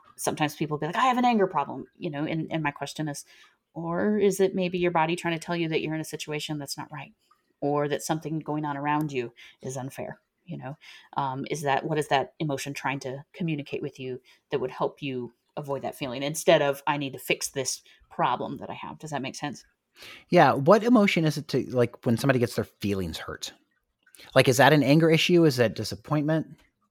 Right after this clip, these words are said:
Speaker 1: I think it,
Speaker 2: Sadness?
Speaker 1: it depends on what the situation was. So if, if your feelings are hurt because somebody left you out, um,
Speaker 2: Mm-hmm.
Speaker 1: you know,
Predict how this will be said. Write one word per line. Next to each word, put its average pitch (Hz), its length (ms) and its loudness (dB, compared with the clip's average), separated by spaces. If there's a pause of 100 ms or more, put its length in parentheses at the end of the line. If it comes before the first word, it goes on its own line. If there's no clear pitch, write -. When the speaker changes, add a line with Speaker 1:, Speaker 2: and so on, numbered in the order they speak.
(320)
Speaker 1:
I 113 60 6
think 440 160 4
it, - 60 8
Speaker 2:
Sadness? - 340 -2
Speaker 1:
it 254 80 -2
depends 277 320 4
on 226 140 4
what 214 140 6
the 214 80 4
situation 185 460 -2
was. - 180 -6
So 156 280 6
if, 170 320 2
if 170 260 -2
your 175 240 2
feelings 185 320 -2
are 170 60 2
hurt 160 180 0
because 160 200 -4
somebody 160 220 0
left 147 280 -2
you 147 100 0
out, 143 340 0 (480)
um, 135 340 2
Speaker 2:
Mm-hmm. 151 80 -2
Speaker 1:
you 160 120 -2
know, 143 240 -4